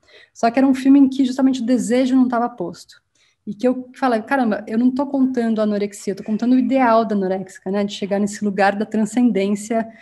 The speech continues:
de ele ter eliminado completamente o corpo." E eu comecei a falar assim, "Não, a história que eu quero contar é essa história da disputa entre esse ideal e esse corpo, essa batalha entre a razão e o desejo, entre o controle e o desejo."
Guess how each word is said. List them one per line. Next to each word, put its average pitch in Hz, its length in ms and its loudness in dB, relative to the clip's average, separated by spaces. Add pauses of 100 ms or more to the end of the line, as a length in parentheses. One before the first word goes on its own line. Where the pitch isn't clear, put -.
(220)
de 196 300 -2
ele 214 240 -6
ter - 200 0
eliminado 214 460 4
completamente 220 480 0
o 247 40 -4
corpo." 180 340 -4 (520)
E 240 60 -2
eu 262 60 4
comecei 285 220 2
a - 20 -4
falar 311 140 0
assim, 269 140 0
"Não, 185 260 0
a 208 100 -2
história 277 300 0
que 285 60 -2
eu 262 40 -6
quero 220 180 0
contar 214 440 -2
é 226 40 4
essa 220 140 -6
história 220 320 0
da 226 160 -4
disputa 254 720 -2
entre 202 280 -2
esse 196 160 -10
ideal 196 500 0
e 233 120 -2
esse 254 200 0
corpo, 190 580 -4
essa - 180 -6
batalha 196 760 0
entre 208 400 -2 (300)
a 196 100 -2
razão 208 640 0
e 254 80 6
o 208 40 0
desejo, 202 540 -2
entre 214 160 -6
o - 20 -14
controle 202 440 -2
e - 20 0
o 220 40 -2
desejo." 190 560 -4